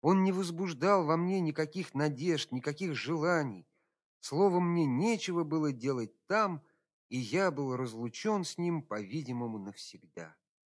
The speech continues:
Я смотрел на мир такими глазами, какими, вероятно, смотрят на него с того света, то есть как на место, где и жил когда-то,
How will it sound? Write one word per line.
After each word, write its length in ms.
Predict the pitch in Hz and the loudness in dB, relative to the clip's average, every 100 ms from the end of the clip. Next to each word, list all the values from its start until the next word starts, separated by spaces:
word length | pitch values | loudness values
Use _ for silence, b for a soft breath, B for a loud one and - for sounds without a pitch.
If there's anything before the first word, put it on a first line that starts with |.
| _ _ _ _ _ _ _ _ | _ _ _ _ _ _ _ _
Я 180 | 107 156 | 0 2
смотрел 460 | - 160 170 196 180 | 2 0 0 2 2
на 160 | 151 | 2
мир 280 | 160 196 170 | 2 0 0
такими 480 | 143 139 - 190 151 | -2 -6 -4 -2 -2
глазами, 680 | 123 131 127 185 208 175 | 0 0 0 0 0 0
какими, 460 | 123 123 - 202 185 | -2 -4 -4 0 0
вероятно, 600 | 151 151 156 185 185 156 | 2 2 2 2 0 -4
смотрят 580 | 147 123 190 180 160 - | -4 -2 0 0 -4 -2
на 40 | |
него 280 | 147 151 175 | 0 2 0
с 100 | - | -2
того 240 | - 160 180 | -2 -2 -2
света, 640 | - 160 190 156 - - _ _ _ _ _ | -4 -2 -2 -2 -6 -18 _ _ _ _ _
то 80 | 156 | 2
есть 300 | 175 - - | 4 2 -6
как 360 | - 190 185 143 | 0 2 2 0
на 140 | 147 | 0
место, 640 | 151 208 196 - - 82 _ _ _ - | 2 0 0 -4 -10 -14 _ _ _ -10
где 280 | 101 170 | -2 2
и 40 | 156 | 2
жил 500 | 117 - 214 220 180 | 0 0 0 0 0
когда-то, 760 | 147 143 98 139 123 - 76 | -2 -4 -2 -2 -2 -6 -18